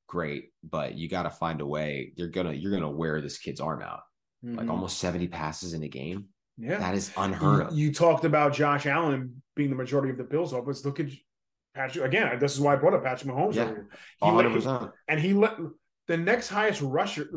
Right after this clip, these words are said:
Speaker 2: Patrick Mahomes led this game with sixty-three yards rushing for the Kansas City Chiefs.
Speaker 1: Yeah.
Speaker 2: The next highest rusher with Clyde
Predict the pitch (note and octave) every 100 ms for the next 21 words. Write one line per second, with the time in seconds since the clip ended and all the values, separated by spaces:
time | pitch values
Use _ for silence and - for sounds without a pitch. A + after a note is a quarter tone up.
0 | C#3+ - A#3+ C4+ A#3+ F#3+ F#3+ D#3+ F3+ D#3
1 | C#3+ D#3 C#3+ C#3+ D3 - - G3 E3+ D3
2 | E3+ D#3 C#3+ C3 C#3+ C#3 A#2+ B2 A#2 D3+
3 | - D3+ C3 C3 A#2 C#3 G#2+ F2 - -
4 | - D#3 A3 G#3+ G#3 G3+ G3+ G3 D3+ C3+
5 | E3 E3